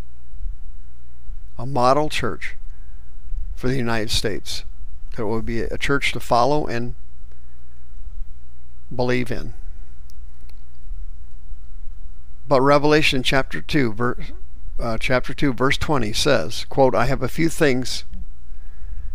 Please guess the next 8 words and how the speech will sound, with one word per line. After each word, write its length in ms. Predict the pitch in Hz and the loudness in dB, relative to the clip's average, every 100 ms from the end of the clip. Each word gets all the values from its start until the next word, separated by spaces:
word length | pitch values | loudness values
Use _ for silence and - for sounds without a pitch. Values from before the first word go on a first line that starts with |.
| - | -2
against 400 | 123 120 120 - | 2 2 2 2
you 80 | 120 | 0
because 380 | 117 - 123 117 | 0 0 0 0
you 100 | 113 | 0
suffer 420 | - 147 147 156 | 2 2 2 0
that 220 | 127 - | 0 0
woman 400 | 120 139 160 143 | 0 2 2 0
Jezebel." 720 | - 147 139 127 - 80 76 | 2 4 4 0 -2 -2 -2